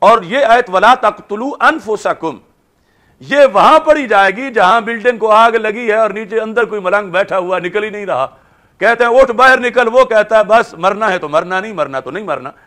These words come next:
अब वहां उसे कहा जाएगा कि अपने आप को कत्ल मत करो, अपने आप को हलाकत में ना डालो। और दूसरी जगह ताउन वाले मसले में शरीयत कहती है,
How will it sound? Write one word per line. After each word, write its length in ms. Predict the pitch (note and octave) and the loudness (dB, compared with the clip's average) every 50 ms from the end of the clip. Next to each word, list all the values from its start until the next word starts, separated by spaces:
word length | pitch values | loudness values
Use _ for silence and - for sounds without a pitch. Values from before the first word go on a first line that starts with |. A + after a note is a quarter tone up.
| _ _ _ _ _ _ _ _ | _ _ _ _ _ _ _ _
अब 160 | - D3+ A2+ G#2+ | -6 -6 -4 -4
वहां 320 | A#2+ A#2+ B2 G#3+ C#4+ E4 D#4 | -4 0 2 2 2 2 2
उसे 180 | G#3 C#4 C4+ | 2 2 2
कहा 280 | C4 A3 E3+ G3 A3 A3+ | 2 2 2 2 4 4
जाएगा 320 | G#3+ G#3 G3+ G3+ G#3 G3+ | 2 2 2 2 0 0
कि 160 | G3+ G3 G3+ | 0 -2 -2
अपने 260 | F#3+ F#3+ F#3+ F3+ G3 F#3+ | -2 -2 -2 -2 -2 -2
आप 140 | F#3 F3+ | -2 -2
को 80 | E3+ F3+ | -2 -4
कत्ल 280 | D#3+ F#3 F#3 F#3+ F3+ E3 | -4 -4 -4 -2 -4 -4
मत 160 | D3+ C3 - | -4 -6 -6
करो, 320 | - C3 A#2 A2 F#2+ - _ _ _ _ _ _ C#3 | -8 -8 -8 -8 -10 -14 _ _ _ _ _ _ -2
अपने 280 | E3 F3+ F3+ G3+ G3+ | 0 0 0 -2 -2
आप 120 | F#3+ F#3 - | -2 -2 -4
को 100 | - C3+ | -6 -6
हलाकत 420 | A#2+ C#3 D3 D3+ - F#3+ F#3 E3+ | -2 0 0 0 0 -4 -6 -6
में 360 | E3 F3 G#3 B3+ - - _ _ _ _ _ B2+ | -6 -6 -6 -6 -8 -10 _ _ _ _ _ -12
ना 240 | C#3 E3+ A3+ A3+ | -4 -2 0 0
डालो। 360 | F3+ C#3+ G#2+ G2+ G#2 G2+ - - _ _ _ _ _ _ _ _ _ _ _ _ | 0 0 -4 -4 -6 -10 -12 -16 _ _ _ _ _ _ _ _ _ _ _ _
और 540 | E3+ G3 A3+ A3+ A3 G#3+ G#3 G3 - - _ _ _ _ _ C3 | 4 4 6 6 4 2 0 -2 -6 -10 _ _ _ _ _ -20
दूसरी 540 | A#2+ D3+ C4 D#4+ - - D#4 D4+ D#4 D#4 | -6 -2 0 0 0 0 -2 -2 -2 0
जगह 320 | C4 C4+ C#4 A#3+ B3+ B3 A#3 - - _ _ _ _ _ _ _ _ _ _ - | 2 2 2 4 4 2 2 0 -2 _ _ _ _ _ _ _ _ _ _ 2
ताउन 340 | G3 G#3 C4+ D#4+ F4 F4 | 4 4 4 2 0 0
वाले 220 | D#4+ D#4 C#4 C4+ B3+ | 2 2 4 4 4
मसले 360 | A#3+ - - G#3+ G#3 G3 F#3+ | 2 0 -4 -4 -4 -4 -6
में 220 | F3 F3 D#3 - _ _ _ _ _ _ _ _ _ | -6 -8 -10 -12 _ _ _ _ _ _ _ _ _
शरीयत 380 | E3+ F3 G3 G#3 G#3 D3+ C#3 C#3+ | -6 -4 -2 -2 -2 -2 -4 -4
कहती 300 | F#3 F#3 F3+ F3+ G#3 G#3 | -2 -2 -2 -4 -4 0
है, 480 | G#3 G3+ G#3+ B3+ C4+ C4 - - _ | 2 2 2 2 0 -2 -4 -8 _